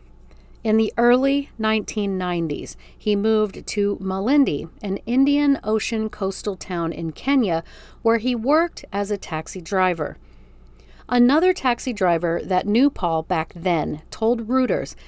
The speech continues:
that Paul was unusually and quite passionately confrontational toward the authorities.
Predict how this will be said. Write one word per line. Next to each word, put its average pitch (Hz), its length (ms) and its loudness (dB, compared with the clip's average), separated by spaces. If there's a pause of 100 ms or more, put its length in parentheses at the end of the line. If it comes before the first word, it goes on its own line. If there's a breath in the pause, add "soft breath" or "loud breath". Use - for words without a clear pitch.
(160 loud breath)
that 202 180 0
Paul 262 320 2
was 220 480 0
unusually 208 1000 -2
and 208 260 -2
quite - 640 -2
passionately 165 800 -4
confrontational 214 1080 -4
toward 233 480 -2
the 208 320 -6
authorities. 180 840 -4